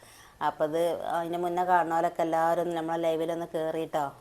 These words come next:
അപ്പം മിഞ്ഞാന്ന് തന്നെ ലൈവിലല്ലേ ഇഷ്ടംപോലെ ആൾക്കാരുണ്ടായിരുന്നു. അതേമാതിരി എല്ലാവരും ഒന്ന് ലൈവിൽ കയറി സപ്പോർട്ട് ചെയ്യണം ട്ടോ. അന്ന് കുറേ സബ്സ്ക്രൈബേഴ്സിനെയും കിട്ടിയേക്കും ട്ടോ നമുക്ക്. ഞാൻ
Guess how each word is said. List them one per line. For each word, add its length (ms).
അപ്പം 420
മിഞ്ഞാന്ന് 380
തന്നെ 200
ലൈവിലല്ലേ 460
ഇഷ്ടംപോലെ 680
ആൾക്കാരുണ്ടായിരുന്നു. 680
അതേമാതിരി 500
എല്ലാവരും 400
ഒന്ന് 180
ലൈവിൽ 280
കയറി 220
സപ്പോർട്ട് 340
ചെയ്യണം 320
ട്ടോ. 120
അന്ന് 200
കുറേ 160
സബ്സ്ക്രൈബേഴ്സിനെയും 760
കിട്ടിയേക്കും 380
ട്ടോ 140
നമുക്ക്. 240
ഞാൻ 100